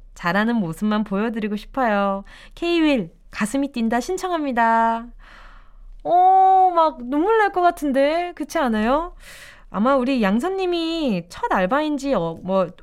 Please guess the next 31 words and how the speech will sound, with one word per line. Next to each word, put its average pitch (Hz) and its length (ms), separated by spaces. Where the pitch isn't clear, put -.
두 202 100
번째 247 260
알바인지 240 520
모르겠지만 202 960
아마 214 480
부모님이 359 640
일하는 339 440
곳으로 302 440
오시는 359 540
건 330 180
또 254 140
처음이지 254 960
않을까라는, 226 880
어, 165 260
이렇게 165 360
좀 156 220
추측을 208 520
해보는데, 233 760
저도 247 520
첫 - 300
공연할 247 500
때 220 140
엄마, 226 460
아빠가 240 360
와서 180 300
보고 233 340
있다라는 320 480
생각만으로 403 680
막 220 120
갑자기 247 300
막, 208 200